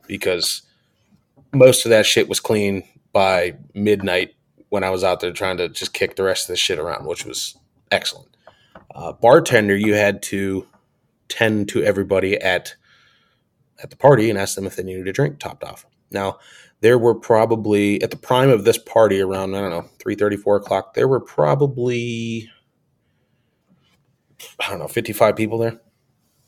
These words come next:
roughly. So you had to go around individually to everybody, and I'm so glad I did not get that. <laughs> Magoo got it eventually, and he goes, he goes, "Man, I don't know why everybody's running around here asking this." He goes, "Why don't you just take a cooler with you?"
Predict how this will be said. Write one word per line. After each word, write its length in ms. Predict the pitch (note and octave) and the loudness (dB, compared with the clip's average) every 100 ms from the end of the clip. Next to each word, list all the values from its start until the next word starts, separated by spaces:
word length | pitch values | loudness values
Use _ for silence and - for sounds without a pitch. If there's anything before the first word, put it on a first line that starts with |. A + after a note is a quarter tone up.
| _ _ | _ _
roughly. 400 | C3 A#2+ C3 C#3 _ _ _ _ _ _ - | 2 4 -2 -4 _ _ _ _ _ _ -16
So 140 | - A#2 | -8 -4
you 40 | |
had 80 | B2+ | -2
to 40 | |
go 80 | B2+ | 4
around 460 | C3 B2 A2 G2+ - | 4 4 2 -4 -6
individually 480 | A#2+ A2 G2+ G2+ G2 | -4 -2 -2 -2 -2
to 60 | |
everybody, 520 | G2 G2 F2+ F2 E2+ - - | -2 -2 -2 -4 -4 -14 -10
and 80 | G2 | -6
I'm 140 | A2 | -6
so 200 | - A#2+ | 2 2
glad 280 | A2+ G#2+ G#2+ | 4 4 4
I 60 | G2+ | 0
did 120 | F#2+ | 0
not 180 | G2 G2+ | -2 -2
get 160 | G2+ G#2+ | -2 0
that. 280 | G#2 - - - - - _ | 0 -2 -16 -20 -18 -20 _
<laughs> 440 | - _ _ _ | -20 _ _ _
Magoo 320 | A2 G#2 G#3 | -2 6 6
got 220 | F3 A2 G#2 | 8 6 4
it 80 | G#2 | 2
eventually, 380 | G#2+ G#2+ - | 0 0 0
and 80 | G#2+ | 0
he 60 | A2+ | 2
goes, 320 | A2 G#2 - _ | 2 2 -2 _
he 120 | - | -6
goes, 160 | C3 - | -4 0
"Man, 160 | F3 F3 | 0 0
I 60 | |
don't 80 | G#3 | 0
know 80 | F3+ | 2
why 140 | D#3 | 2
everybody's 340 | E3+ D#3 D3+ C3+ | 2 2 2 2
running 180 | D#3+ C#3+ | 2 2
around 220 | E3 F3+ | 2 2
here 140 | C3+ | 2
asking 340 | C#3 G3+ - A#2+ | 2 0 0 -2
this." 140 | C#3 | 0
He 60 | C#3 | -2
goes, 120 | A2+ | 0
"Why 80 | D3 | 0
don't 160 | G#3+ | -2
you 80 | G3+ | -4
just 100 | F#3 | -2
take 160 | G3+ G3+ | -2 -4
a 60 | |
cooler 320 | C#3 F#3+ A#3 G#2+ | -2 -2 0 -4
with 220 | G2+ | -8
you?" 80 | - | -16